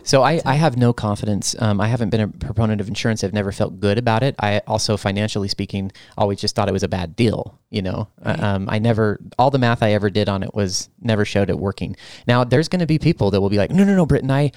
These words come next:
Speaker 1: I have all these meds and I've had my spleen removed and I've had this and, you know, I need, I needed those insurance." And, and look, I'm not gonna speak your truth. I'm just telling you mine. And, um, I just know that this, this work we're talking about with energy, it's real.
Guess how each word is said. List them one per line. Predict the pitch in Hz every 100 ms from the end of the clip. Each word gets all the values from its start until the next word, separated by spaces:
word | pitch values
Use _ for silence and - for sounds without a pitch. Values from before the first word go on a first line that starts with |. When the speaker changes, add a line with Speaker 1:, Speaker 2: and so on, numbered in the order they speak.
| - -
Speaker 1:
I | 120
have | 156 135
all | 131
these | 123
meds | 131 139 135 117
and | 107
I've | 98
had | 113
my | 104
spleen | 95 - 151 131
removed | 117 113 107 104
and | 98
I've | 98
had | 101 -
this | 143 123
and, | 101 98
you | 120
know, | 123
I | 120
need, | 143 151
I | -
needed | 139 170 147
those | 117 110
insurance." | 104 95 95 -
And, | - 92 -
and | 107 - _ -
look, | 113 98 - -
I'm | 117
not | 127
gonna | 123 110 101
speak | - - 98 -
your | 98
truth. | - 90 98
I'm | 113
just | 143
telling | - 120
you | 101
mine. | 98 101 95 - - - -
And, | - 107 98
um, | 202 196
I | 117
just | 117 123
know | 120 117
that | 107 101
this, | 107 - -
this | 110 98
work | 104 110 117 -
we're | 110
talking | 139 135 139
about | 131 127
with | - -
energy, | 107 143 - 165 - _
it's | - - 92
real. | 117 104 - -